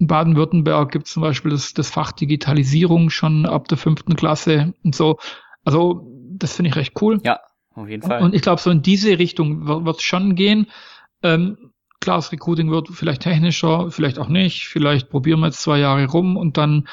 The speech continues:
Speaker 1: also es ist schwierig zu sagen, aber ich glaub, die Grundproblematik, wir kriegen zu wenig Bewerber, die wird bleiben. Vielleicht, vielleicht jetzt studiert ja jeder Dritte, glaub ich, I T, weil er genau weiß,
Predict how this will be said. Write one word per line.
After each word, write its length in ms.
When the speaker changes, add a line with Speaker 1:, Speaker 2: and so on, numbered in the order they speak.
Speaker 1:
also 160
es 180
ist 60
schwierig 420
zu 120
sagen, 380
aber 320
ich 100
glaub, 220
die 100
Grundproblematik, 1080
wir 140
kriegen 280
zu 180
wenig 320
Bewerber, 500
die 120
wird 140
bleiben. 560
Vielleicht, 500
vielleicht 380
jetzt 140
studiert 400
ja 60
jeder 340
Dritte, 320
glaub 300
ich, 120
I 140
T, 300
weil 100
er 120
genau 360
weiß, 380